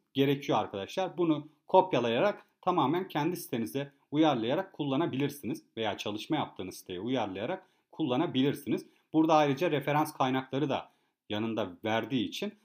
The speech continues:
bu sorunlarla ilgili araçları da verdiği için, hangi araçları kullanarak bunları çözümleyebileceğimizi verdiği için gerçekten çok kapsamlı ve çok yararlı bir, e, S E O checklist, yani kontrol listesi olacaktır sizin için.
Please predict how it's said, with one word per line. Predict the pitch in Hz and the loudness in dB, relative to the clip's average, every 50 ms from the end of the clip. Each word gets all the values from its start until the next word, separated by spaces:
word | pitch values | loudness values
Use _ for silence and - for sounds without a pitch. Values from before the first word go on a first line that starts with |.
| _ _ - | _ _ -6
bu | 156 | -6
sorunlarla | 151 - 165 156 147 143 139 139 135 131 127 135 131 | 0 2 4 4 4 4 2 2 2 2 0 0 0
ilgili | 127 117 113 123 135 170 180 - _ _ - - | -2 -2 -2 -2 -2 -2 -2 -4 _ _ -4 -2
araçları | 107 107 120 117 - - 127 127 156 156 | 0 2 2 0 -2 -2 -2 -2 0 0
da | 147 113 | 0 -2
verdiği | 101 90 85 82 - 87 80 78 | -2 -4 -6 -8 -12 -14 -14 -14
için, | - - 127 131 - | -10 -12 -10 -6 -2
hangi | 135 147 147 143 139 135 131 | 0 0 0 0 0 -2 -2
araçları | 127 110 117 117 117 - 131 120 120 127 | -2 -2 -2 -4 -4 -4 -6 -6 -6 -6
kullanarak | - - 110 107 117 120 135 143 139 135 - - | -10 -10 -6 -6 -4 -2 -2 -2 -2 -4 -4 -8
bunları | 107 101 101 101 98 98 | -6 -6 -6 -6 -8 -8
çözümleyebileceğimizi | - 107 90 - 101 95 95 92 90 90 85 92 85 - 95 90 85 82 80 87 87 | -10 -10 -10 -8 -10 -8 -8 -8 -8 -8 -10 -12 -12 -10 -10 -10 -10 -12 -12 -10 -8
verdiği | 95 95 90 85 - 90 85 | -6 -6 -6 -8 -10 -12 -12
için | - - - 95 - _ _ _ _ _ _ | -10 -10 -10 -10 -12 _ _ _ _ _ _
gerçekten | - 156 151 135 - 120 113 - - 180 180 - - _ _ _ - | 2 2 2 2 0 -6 -6 -4 -4 -6 -6 -6 -14 _ _ _ -6
çok | - 170 160 160 - - | 0 0 0 0 -2 -2
kapsamlı | - 123 - - - - 107 117 151 175 156 | -2 -2 -2 -2 -6 -6 -4 -2 -2 -2 -2
ve | 135 135 | -4 -4
çok | - - 160 160 - - | -2 -4 -4 -4 -4 -6
yararlı | 123 117 120 117 113 117 107 110 | -4 -2 -2 -2 -2 -4 0 0
bir, | 165 190 - - _ _ _ _ _ - 87 87 87 - - - - | 0 0 0 -6 _ _ _ _ _ -16 -12 -12 -12 -12 -12 -10 -8
e, | 127 | -8
S | - - - 151 | -8 -4 -2 0
E | 147 | 0
O | 151 160 151 - _ _ | 0 -2 -4 -10 _ _
checklist, | _ - - 139 127 - - - 98 - - - | _ -8 -6 -6 -6 -6 -8 -12 -14 -14 -10 -8
yani | 101 90 90 90 - | -8 -8 -8 -8 -8
kontrol | - 123 117 107 - - 147 143 131 | -6 -6 -6 -6 -2 -2 0 0 0
listesi | 104 - - - 101 - - - 196 196 - _ _ - | -2 -6 -10 -14 -14 -12 -6 -8 -8 -8 -8 _ _ -6
olacaktır | 135 131 127 127 120 127 117 - - - - | -6 -2 -2 0 0 0 -2 -2 -4 -12 -12
sizin | - - 90 85 90 | -12 -14 -14 -12 -12
için. | 92 - - - 196 - | -12 -10 -10 -10 -10 -10